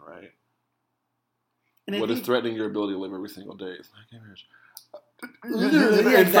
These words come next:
Speaker 2: exactly.
Speaker 1: but it's hard, you know what I mean? Because what, all that you're saying is, yeah, I'm affirming and in line with, you know, too, but it's like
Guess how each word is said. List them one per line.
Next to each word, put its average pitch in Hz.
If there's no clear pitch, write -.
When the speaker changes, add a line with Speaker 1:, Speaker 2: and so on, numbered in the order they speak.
Speaker 2:
exactly. 175
Speaker 1:
but 160
it's 156
hard, 107
you 120
know 120
what 120
I 120
mean? 117
Because 120
what, 113
all 113
that 117
you're 110
saying 110
is, 127
yeah, 147
I'm 98
affirming 101
and 95
in 95
line 95
with, 98
you 101
know, 92
too, 104
but 90
it's -
like 92